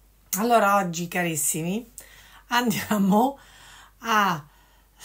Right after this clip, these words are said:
allargare, mm, una camicia che ho trovato di mio figlio. Allora, l'avevo messa veramente, la vedete com'è fatta? Con questi fiorellini piccoli, piccoli, bellissimi. Dico, adesso la taglio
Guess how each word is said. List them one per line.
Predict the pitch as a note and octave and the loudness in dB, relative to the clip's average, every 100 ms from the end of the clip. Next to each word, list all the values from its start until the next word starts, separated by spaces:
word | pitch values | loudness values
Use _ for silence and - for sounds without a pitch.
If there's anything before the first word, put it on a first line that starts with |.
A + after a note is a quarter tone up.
| - | -4
allargare, | F#3+ G3+ G#3+ G#3 F3 D#3 C#3+ F3 A#3+ A#3+ _ _ _ _ _ - | -2 0 -4 -2 -2 -2 -2 -6 -6 -12 _ _ _ _ _ -12
mm, | D#3+ A3 - _ - - - - - | -8 -8 -10 _ -20 -20 -18 -16 -6
una | B3+ A3+ | -4 -2
camicia | - G3 F#3+ E3 D3 F#3 G3+ A3 _ | -2 -4 -2 -4 -4 -4 -6 -8 _
che | - F#3 | -8 -8
ho | F3 | -6
trovato | - A#3 F#3+ D#3 D3 - E3 F3 _ _ _ _ _ _ _ | -6 -4 -2 -2 -4 -8 -14 -14 _ _ _ _ _ _ _
di | F3+ | -6
mio | E3+ D#3 | -4 -4
figlio. | D3 C#3+ C#3 D3 C#3 - _ _ | -8 -12 -14 -16 -16 -20 _ _
Allora, | - G3+ F#3+ E3 | -4 -2 -2 -2
l'avevo | F3 B3 B3 G#3+ A#3+ | 0 0 0 0 -2
messa | A3 F3+ D3 E3+ | -2 0 0 0
veramente, | F3+ G3 G#3 F3+ D#3+ E3+ | -2 -2 -2 -4 -6 -6
la | F3 | -4
vedete | G#3+ A3 F3+ D3+ | -4 -4 -4 -8
com'è | D#3+ D#3+ | -8 -8
fatta? | D3 D#3 C#3+ - D#3 E3 - - - - - - - - - - | -8 -8 -8 -8 -10 -10 -12 -20 -20 -20 -14 -12 -12 -16 -20 -20
Con | - - F#3 | -16 -10 -6
questi | G#3+ - - | -4 -4 -4
fiorellini | F3 F3 F3 F3 F3+ G3+ G3 F3+ | -4 -2 -2 -2 -2 -2 -4 -4
piccoli, | C4 D4 D4+ C#4+ C#4 - C4+ B3+ | -4 -2 0 -2 -4 -8 -6 -4
piccoli, | A3+ A#3 - G3+ F#3 | -4 -8 -4 -2 -2
bellissimi. | E3 G3 F3 E3+ - F3 | -2 -2 -2 -4 -4 -4
Dico, | E3 F3+ | -4 -4
adesso | - - G3+ | -2 -2 0
la | G3+ | 0
taglio | - E3+ E3+ F3 G3+ - | 2 2 2 0 -2 -4